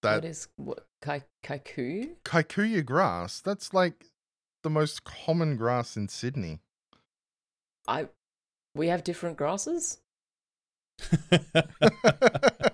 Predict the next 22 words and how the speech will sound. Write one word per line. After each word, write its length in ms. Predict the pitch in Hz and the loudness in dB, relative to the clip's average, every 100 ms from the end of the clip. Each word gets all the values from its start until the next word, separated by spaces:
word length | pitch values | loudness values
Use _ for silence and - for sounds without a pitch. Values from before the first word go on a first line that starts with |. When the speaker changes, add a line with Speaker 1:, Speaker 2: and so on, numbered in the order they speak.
| - 277 - - - - - - - | 0 -2 0 -2 0 -2 0 -2 0
Speaker 1:
How 200 | 208 269 | 0 4
do 60 | 302 | 4
I 80 | 285 | 4
spell 320 | - 220 220 | 2 2 2
this? 160 | 156 | 0
I'm 180 | 135 180 | -2 0
Googling 340 | 170 175 143 139 | 0 0 0 -2
it. 200 | - - | -6 -6
K-, 300 | 180 170 165 - | 0 0 0 -10
kai-, 380 | - 175 175 - - _ _ - | -10 -6 -4 -6 -10 _ _ -14
k- 340 | 170 143 - _ _ _ _ _ _ - _ | -6 -6 -6 _ _ _ _ _ _ -20 _
Speaker 2:
K 320 | - 165 190 180 | 2 6 6 8
I 260 | 143 139 | 10 10
K 580 | 143 - 147 143 135 127 _ | 6 2 4 4 2 -6 _
U 640 | 117 110 113 117 113 110 95 | -8 -2 0 2 2 0 -2
Y 400 | 98 92 98 95 | -2 0 0 0
U. 420 | 90 82 76 73 - _ _ _ _ _ _ _ _ _ _ _ _ _ _ _ _ _ - | -4 -6 -8 -10 -16 _ _ _ _ _ _ _ _ _ _ _ _ _ _ _ _ _ -12
Apparently 540 | 107 123 165 277 320 | -10 4 4 4 0
it's 220 | 254 170 131 | -2 -2 0
native 680 | 123 107 143 - 151 95 - | 2 2 -2 -2 -4 -4 -8
to 260 | 113 101 - | -6 -6 -6
East 300 | 104 - | -8 -8